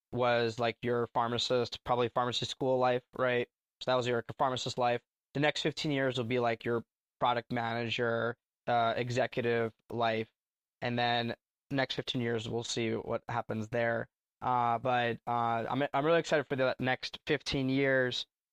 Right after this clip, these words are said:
because you're gonna be so happy that you didn't just, like, stay where you are. You know, it, we've all spoken to those pharmacists that are, like, sixty, seventy years old that, like, they're just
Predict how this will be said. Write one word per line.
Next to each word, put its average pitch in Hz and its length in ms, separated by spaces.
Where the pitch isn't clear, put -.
because 127 480
you're 139 100
gonna 151 100
be 147 100
so 151 340
happy 127 560
that 127 180
you 127 160
didn't 127 260
just, 120 220
like, 117 300
stay 120 840
where 123 180
you 120 200
are. 123 400
You 117 280
know, 110 280
it, - 160
we've 185 280
all 190 360
spoken - 680
to 165 160
those 143 220
pharmacists 143 580
that 147 100
are, 147 100
like, 135 300
sixty, - 580
seventy 143 380
years 139 200
old 139 300
that, 123 180
like, 120 260
they're 131 140
just 127 200